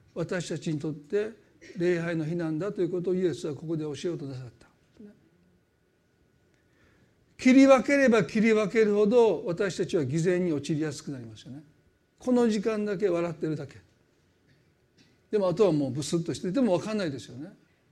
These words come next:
サンデークリスチャンという言い方がありますけど、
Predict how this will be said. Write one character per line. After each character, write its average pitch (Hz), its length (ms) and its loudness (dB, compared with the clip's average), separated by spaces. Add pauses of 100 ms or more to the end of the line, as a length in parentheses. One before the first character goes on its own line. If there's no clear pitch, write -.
(880)
サ 226 240 -4
ン 220 80 2
デ 214 160 6
ー 208 40 0
ク 220 100 2
リ 214 80 4
ス 160 80 -6
チ 220 60 2
ャ 180 40 4
ン 165 60 2
と 165 80 4
い 170 80 6
う - 20 -2
言 175 80 4
い 165 40 2
方 175 40 2
が 165 60 2
あ - 20 2
り 160 80 0
ま 170 100 -4
す - 80 -10
け 151 120 -2
ど、 151 280 0